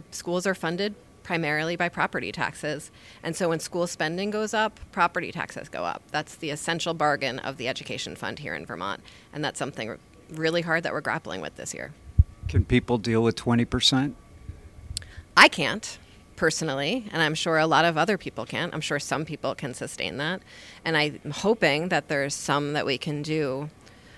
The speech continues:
Speaker 1: to buffer that impact on Vermonters. But right now, that's not entirely clear. We're not sure where school votes will come down, and I'm curious to see what Vermonters say on town meeting day about their budgets.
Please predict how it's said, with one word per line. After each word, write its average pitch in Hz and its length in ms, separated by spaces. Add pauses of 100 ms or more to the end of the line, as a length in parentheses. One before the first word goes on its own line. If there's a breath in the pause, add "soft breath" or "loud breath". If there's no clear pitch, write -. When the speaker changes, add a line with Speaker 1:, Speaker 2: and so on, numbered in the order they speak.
(160 loud breath)
Speaker 1:
to 156 240
buffer 156 380
that 131 200
impact 143 460
on 127 140
Vermonters. 120 580
But 143 140
right 143 200
now, 156 220
that's 143 260
not 156 220
entirely 156 480
clear. 160 300
We're 156 140
not 156 300
sure 170 320
where 190 140
school 170 300
votes 160 340
will 156 300
come 160 240
down, 147 320
and 180 160
I'm 151 80
curious 185 540
to 185 100
see 185 240
what 175 280
Vermonters 170 520
say 160 180
on 165 140
town 160 240
meeting 175 240
day 120 160
about 127 180
their 139 140
budgets. - 480